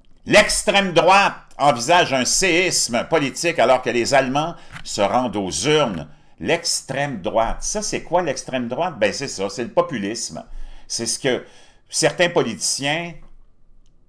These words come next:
essayent de, d'amener sur la place publique, c'est-à-dire les vraies préoccupations du vrai monde.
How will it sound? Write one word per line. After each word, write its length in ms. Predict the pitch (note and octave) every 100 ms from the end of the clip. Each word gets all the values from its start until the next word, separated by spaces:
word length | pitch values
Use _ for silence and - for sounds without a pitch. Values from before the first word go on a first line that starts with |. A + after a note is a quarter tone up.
| _ _ _ _ _ -
essayent 680 | A#2 - - E3 F3+ D#3 - _ _ _ _ - -
de, 640 | - F2 A2 G2 F2+ D2 - _ _ _ _ - - - _ _ _ _ _ - -
d'amener 520 | A#2 F3+ - F3+ B3
sur 160 | - B2+
la 100 | G2+
place 280 | A#2+ A#2
publique, 640 | - F#2+ F2+ D#3+ F3 - -
c'est-à-dire 520 | - - G#2 F2+ C3
les 180 | A#2 F2
vraies 320 | D2+ F#2+ C#3+
préoccupations 800 | - F#2 E2 - E2 D2 A2 A#2+ B2 - -
du 160 | -
vrai 240 | D#2+ F#2 F#2+
monde. 500 | E2 E2+ - -